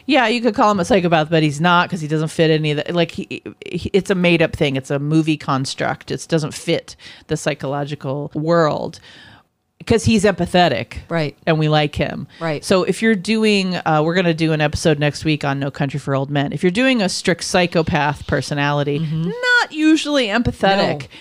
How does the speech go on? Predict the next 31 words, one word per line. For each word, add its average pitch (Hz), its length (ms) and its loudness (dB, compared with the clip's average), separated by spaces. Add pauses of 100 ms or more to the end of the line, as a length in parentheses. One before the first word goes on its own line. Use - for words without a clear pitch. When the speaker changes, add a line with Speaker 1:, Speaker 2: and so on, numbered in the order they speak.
Speaker 1:
if 220 160 0
you 226 100 2
follow 208 800 4
the 160 160 -2
guidelines 175 580 0
of 147 80 -6
what 165 140 2
it 160 100 2
actually 156 460 -2
is. 170 240 0
And 151 100 -2
I 151 40 0
think 165 160 0
Speaker 2:
Mm-hmm. - 40 -2
Speaker 1:
that 165 160 0
movie 156 240 -4
<laughs> - 120 -8
successfully 170 520 -2
does 208 220 0
Speaker 2:
Oh 208 60 4
Speaker 1:
that. 180 220 2
Speaker 2:
my 151 180 -10
gosh. 147 600 -8
Speaker 1:
So 202 480 4
we'll 214 220 2
talk 262 240 2
about 196 240 2
that 175 160 2
next 175 240 -2
week, 254 180 0
but - 160 0